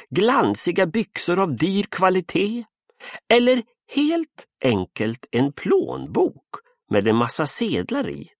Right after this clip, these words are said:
Sune vet att det ligger hundratals med feta plånböcker ute i naturen som bara väntar på att bli upptäckta. Det är nästan som om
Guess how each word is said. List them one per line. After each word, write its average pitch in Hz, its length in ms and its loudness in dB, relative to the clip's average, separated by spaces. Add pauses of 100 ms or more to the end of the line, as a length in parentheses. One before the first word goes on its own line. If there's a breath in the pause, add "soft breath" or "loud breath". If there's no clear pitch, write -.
(1200 loud breath)
Sune 214 500 2
vet 76 420 -4 (180 loud breath)
att - 160 0
det 233 80 4
ligger 190 420 0 (100)
hundratals 220 1040 2
med - 180 2
feta 156 540 0
plånböcker 107 840 0
ute 131 300 0
i 95 40 0
naturen 98 720 0 (280 loud breath)
som 190 300 2
bara 190 260 8
väntar 214 540 4
på - 180 4
att 90 100 2
bli 98 220 0
upptäckta. - 680 -2 (1500)
Det 269 140 6
är 214 40 4
nästan 160 600 2
som 180 220 2
om 180 160 4